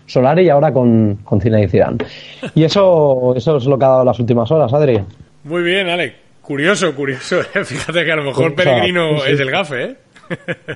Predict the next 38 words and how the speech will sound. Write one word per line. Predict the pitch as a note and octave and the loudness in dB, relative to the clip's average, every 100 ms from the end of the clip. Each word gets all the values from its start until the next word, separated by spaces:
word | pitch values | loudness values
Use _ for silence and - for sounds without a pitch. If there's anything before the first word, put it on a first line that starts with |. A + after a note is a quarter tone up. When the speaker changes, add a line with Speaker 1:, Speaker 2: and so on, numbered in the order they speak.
| - _ | -16 _
Speaker 2:
<laughs> | G3+ E3+ D3+ - _ _ - - _ F3 - F3 - - - - | -4 -2 -4 -6 _ _ -20 -20 _ -12 -10 -12 -12 -16 -18 -18
Bueno, | E3+ E3 F#3+ D3 - - - | -4 0 0 -2 -6 -20 -12
eh, | - F#3 F3+ | -4 -2 0
comentabas | E3+ E3 D#3+ G3 G#3+ | -2 -2 0 0 0
eso | A3 | 0
de | A#3 G3+ | 2 2
Declan | G#3 G3+ F#3 | 0 0 -2
Rice. | F3 G3 A3+ | -2 -2 -2
Sí | - G3+ | -4 -6
que | |
es | A3 | -6
cierto | G#3+ A3 A3+ | -6 -4 -4
que | |
es | G3+ | -6
un | A#3+ | -8
futbolista | G3+ A#3 G#3 A3 A#3 | -8 -6 -4 -4 -4
que | F3+ | -2
yo | |
he | G3 | -4
visto | A3 G#3+ | -2 -6
jugar | - F3+ B3 - _ - - _ _ - - | -4 -4 -4 -6 _ -20 -20 _ _ -20 -14
y | F3+ F3+ | -6 -2
es | G#3 | -2
muy | A3 C4 | 0 0
buen | A#3+ | 0
futbolista, | F3 G#3 D3+ A#2 - D3+ | -2 -4 -4 -4 -6 -8
¿eh? | F#3 - | -8 -14
Me | D3+ D#3 | -12 -8
recuerda | D3+ C#3+ F#3 G#3+ A3+ | -8 -6 -4 -2 -2
en | G#3+ F#3 | -4 -6
ciertos | F3 G3 - G3+ G3 F#3+ | -8 -8 -6 -4 -2 -4
momentos | F#3 F#3 F#3+ G3 G#3+ F3 | -6 -6 -8 -6 -8 -4
al | F3+ E3+ D3 | -4 -4 -8
típico | E3+ F3 F#3+ E3+ F#3 F3 E3+ D#3+ - _ - _ _ | -10 -10 -10 -6 -4 -2 -2 -4 -8 _ -20 _ _
pivote | - D#3+ F3 F3 D#3+ D#3+ D#3+ | -10 -4 -4 -4 -6 -6 -6
de | D3+ | -8
estos | D3 D#3 D3 | -10 -12 -14
ingleses. | C#3+ D3 D#3 E3 F3 | -10 -10 -8 -8 -10